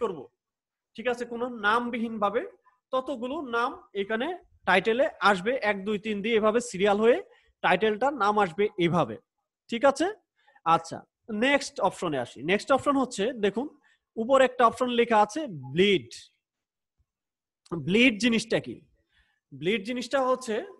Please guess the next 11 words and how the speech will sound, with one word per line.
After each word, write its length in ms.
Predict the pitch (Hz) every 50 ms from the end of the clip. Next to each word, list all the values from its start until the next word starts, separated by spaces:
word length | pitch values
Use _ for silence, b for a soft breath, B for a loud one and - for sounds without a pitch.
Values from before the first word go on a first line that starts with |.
| 180 170 156
যে 100 | 190 220 240 294 - - - 170
আমরা 180 | 202 208 220 220 220
একটা, 280 | 220 220 - 247 247 277 285 - - _ _ _ _ -
আহ, 200 | 185 190 190 196 190 156
যে 80 | 175 226
কোনো 160 | 226 247 247
একটা 160 | 247 240 247
পেপারে 400 | 240 233 - 208 208 226 226 226 220
design 380 | 180 208 220 208 226 226 233 226 220
করার 280 | 226 233 240 240 233 226
পরে 280 | 226 220 214 156 131